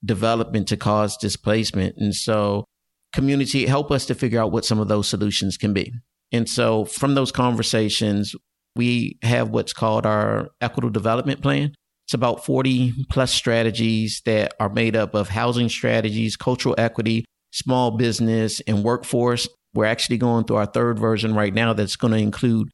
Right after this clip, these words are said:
health and wellness strategies. But basically, they are solutions and feedback that we have received from stakeholders, mainly community residents, but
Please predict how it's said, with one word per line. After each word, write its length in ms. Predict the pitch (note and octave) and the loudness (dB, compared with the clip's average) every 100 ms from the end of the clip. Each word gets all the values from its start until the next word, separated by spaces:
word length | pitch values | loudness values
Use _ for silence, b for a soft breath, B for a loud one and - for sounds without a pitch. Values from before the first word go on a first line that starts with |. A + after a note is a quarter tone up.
| _ - | _ -2
health 240 | C3 - | 0 2
and 100 | A2+ | 2
wellness 320 | A#2 C3+ A2 | 4 4 2
strategies. 720 | - G2+ G2+ G2 G2 G2 F#2+ - _ - | 0 2 2 2 2 0 -2 -8 _ -2
But 160 | C3 A2 | 0 2
basically, 800 | C#3+ E3 D3+ A#2 A#2 A2+ A2+ - _ _ | 2 2 0 0 2 2 0 -6 _ _
they 220 | G#2 B2 | 0 2
are 120 | C3 A2 | 2 2
solutions 960 | - G#2 A2+ C#3+ - B2+ A#2+ A#2 A#2+ - | 0 2 2 2 2 2 2 0 -4 -4
and 200 | A#2 A2+ | 0 0
feedback 580 | - C#3 D3 C3 B2+ - | 2 2 2 2 0 0
that 160 | A#2+ G#2 | -2 2
we 200 | A#2+ B2+ | 2 2
have 160 | G#2+ | 2
received 680 | G#2+ - C3+ B2 A#2+ A#2 A2 _ _ - | 2 2 2 4 4 2 -2 _ _ -2
from 560 | B2+ A#2 G#2+ G#2 G2 | 2 4 4 2 0
stakeholders, 840 | - - C3 B2+ B2 A#2 A#2 G#2 - - _ | -2 0 0 2 2 4 2 0 -4 -8 _
mainly 380 | G#2+ B2 C#3 C3 | 0 4 4 2
community 540 | A#2+ A2+ A2+ C3 B2+ B2 | 2 2 4 4 2 2
residents, 600 | A#2+ A#2 A#2 B2 B2 - | 2 2 2 2 2 -2
but 340 | A2 G2+ | -2 0